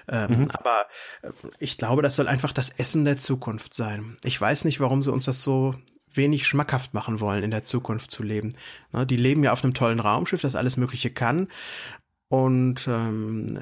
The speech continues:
Speaker 1: egal, wo man hinguckt, gibt's aber auch wirklich nur Astronautennahrung. Man, die können da nicht mal irgendwie auch ein ordentliches Schnitzel in die Pfanne hauen oder sowas.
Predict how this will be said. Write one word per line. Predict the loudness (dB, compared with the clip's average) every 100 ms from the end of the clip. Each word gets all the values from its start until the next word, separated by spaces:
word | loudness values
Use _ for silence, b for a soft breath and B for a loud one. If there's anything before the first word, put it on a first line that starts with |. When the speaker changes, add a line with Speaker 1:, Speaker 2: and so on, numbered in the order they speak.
| -8 -2
Speaker 1:
egal, | 2 4 4
wo | 4
man | 4 4
hinguckt, | 4 2 2 -2 -2
gibt's | -4 -2
aber | 0 2 0
auch | 2
wirklich | 0 0 0 2
nur | 2
Astronautennahrung. | 2 0 0 0 0 -2 -2 -2 0 0 -2 -2 -6
Man, | -6 -8 -8 -8
die | -6
können | 0 2
da | 4
nicht | 2 2
mal | 0 0
irgendwie | 0 0 0 0 0
auch | -2
ein | -4 -8 B B
ordentliches | 0 0 0 0
Schnitzel | 0 2 2
in | 2
die | 0
Pfanne | -2 -2 -2
hauen | -2 -2 -4 -6
oder | -4 -2 -2
sowas. | -4 -6 -8